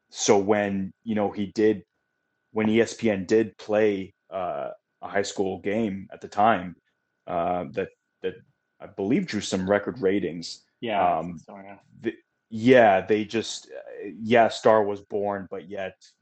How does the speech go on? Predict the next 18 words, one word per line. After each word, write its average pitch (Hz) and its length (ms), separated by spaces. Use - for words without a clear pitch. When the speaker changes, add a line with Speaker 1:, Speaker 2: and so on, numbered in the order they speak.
Speaker 1:
we 110 160
were 104 160
just 104 220
finding 95 400
out 95 220
what 92 140
the 95 80
locals 95 640
already 92 320
knew 92 220
at 85 80
the 90 80
time. 90 420
Um, 92 500
and 92 260
with 107 220
that 98 260
came, 95 520